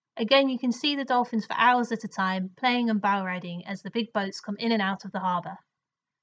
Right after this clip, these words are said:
And finally, my last top spot for watching the bottlenose dolphins along the east coast of Scotland is the Firth of Forth, from the Fife and East Lothian coasts.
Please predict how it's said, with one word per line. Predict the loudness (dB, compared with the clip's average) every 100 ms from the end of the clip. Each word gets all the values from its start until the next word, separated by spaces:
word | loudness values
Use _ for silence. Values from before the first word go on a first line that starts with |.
| _
And | -8 0
finally, | 2 4 4 2
my | 4 4
last | 2 0 -8
top | -10 -8
spot | -4 -2 -2
for | -6
watching | -6 -6 -4 -2
the |
bottlenose | -2 -2 -2 -4 -4 -4
dolphins | -6 -6 -8 -6
along | -6 -6 -4
the | -4
east | -4 -6 -6
coast | -4 -4 -6
of | -10
Scotland | -8 -10 -8 -10 -10 _ _
is | -10 -10
the |
Firth | -8 -6 -6 -8
of |
Forth, | -4 -2 -2 -4 _ _ _
from | -4 -2
the | -2
Fife | 2 2 0 -6
and | -6 -4
East | -4 -6 -4
Lothian | -2 -2 -2 -4
coasts. | -4 -8 -10 -20 _